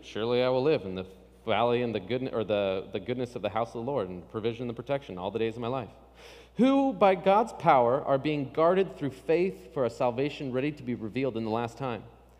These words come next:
In this you rejoice, though now for a little while, if necessary, you have been grieved by various trials,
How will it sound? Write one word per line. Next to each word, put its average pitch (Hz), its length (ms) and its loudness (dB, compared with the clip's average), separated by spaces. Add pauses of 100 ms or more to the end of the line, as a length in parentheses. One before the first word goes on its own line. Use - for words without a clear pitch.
(400)
In 190 260 4
this 190 340 4
you 190 180 -2
rejoice, 233 460 6 (440)
though 202 160 8
now 208 340 6
for 180 180 2
a - 20 2
little 185 220 2
while, 151 260 6
if 147 160 0
necessary, 135 640 -2 (360)
you 127 120 -2
have 135 220 2
been 123 100 -4
grieved 113 440 -2
by 98 100 0
various 98 380 -4
trials, - 360 -4